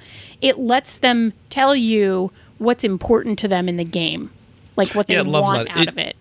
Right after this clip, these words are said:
Speaker 1: Yeah.
Speaker 2: Yep. It, it love letters, uh, important things in the game. In fact, in, in my Masks game, the villain Doctor Infinity, which is this time-traveling android,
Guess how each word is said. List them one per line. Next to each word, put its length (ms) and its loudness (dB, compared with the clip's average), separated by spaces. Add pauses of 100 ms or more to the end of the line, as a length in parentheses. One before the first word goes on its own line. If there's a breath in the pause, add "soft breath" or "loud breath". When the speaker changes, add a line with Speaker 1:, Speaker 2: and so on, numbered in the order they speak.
Speaker 1:
Yeah. 320 -2
Speaker 2:
Yep. 200 0
It, 140 0 (220)
it 160 -2
love 240 0
letters, 560 0 (160)
uh, 180 2
important 380 -4
things 180 -2
in 80 -4
the 60 2
game. 140 -2
In 120 0
fact, 380 -2 (360 loud breath)
in, 560 -2
in 380 2
my 320 2 (100)
Masks 520 -2
game, 400 0 (360 loud breath)
the 180 0
villain 400 2
Doctor 420 0
Infinity, 680 2 (140)
which 180 2
is 140 2
this 220 0
time-traveling 760 0
android, 480 0